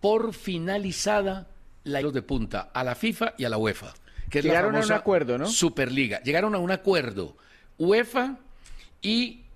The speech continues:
Speaker 1: la European Football Club, que es la Asociación Europea de Clubes.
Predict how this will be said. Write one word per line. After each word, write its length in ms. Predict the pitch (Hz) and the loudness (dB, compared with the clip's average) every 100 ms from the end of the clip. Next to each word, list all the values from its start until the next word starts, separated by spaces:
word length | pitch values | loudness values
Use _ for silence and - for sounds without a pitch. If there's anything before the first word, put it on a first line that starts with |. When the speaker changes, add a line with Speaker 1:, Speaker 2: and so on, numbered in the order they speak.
| - - - - | -6 0 2 2
Speaker 1:
la 200 | 156 160 | 0 0
European 680 | 165 175 226 220 220 220 - | 2 2 2 2 0 0 -6
Football 580 | - 196 175 180 196 - | -4 -2 0 0 0 -2
Club, 360 | 196 247 147 - - - - - - | 0 2 2 -2 -12 -18 -20 -20 -6
que 100 | 160 | -2
es 100 | 156 | 0
la 120 | 196 | 0
Asociación 720 | 190 180 170 147 123 170 185 | 0 -2 -2 -2 -2 -2 -2
Europea 580 | 190 175 135 - 156 170 | -2 -2 -2 0 2 2
de 220 | 156 131 | 0 -2
Clubes. 720 | - 170 151 95 73 - - | 0 2 4 2 -8 -14 -18